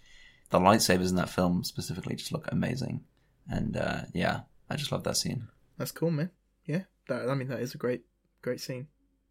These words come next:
Speaker 1: Is
Speaker 2: I,
Speaker 1: that
Speaker 2: uh,
Speaker 1: what you guessed?
Speaker 2: No, I was actually way off with this one.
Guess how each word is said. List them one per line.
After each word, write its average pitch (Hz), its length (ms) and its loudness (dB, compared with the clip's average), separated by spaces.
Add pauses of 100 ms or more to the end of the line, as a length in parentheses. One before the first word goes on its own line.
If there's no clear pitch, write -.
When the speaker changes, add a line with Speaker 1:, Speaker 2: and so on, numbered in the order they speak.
(1040)
Speaker 1:
Is - 80 0
Speaker 2:
I, - 40 2
Speaker 1:
that 90 140 4
Speaker 2:
uh, - 40 2
Speaker 1:
what 80 100 4
you 87 100 2
guessed? - 540 -2
Speaker 2:
No, 147 320 6
I 123 60 2
was 123 160 2
actually 139 280 -4
way 131 220 2
off - 240 -8
with - 140 -16
this - 220 -12
one. 147 160 -10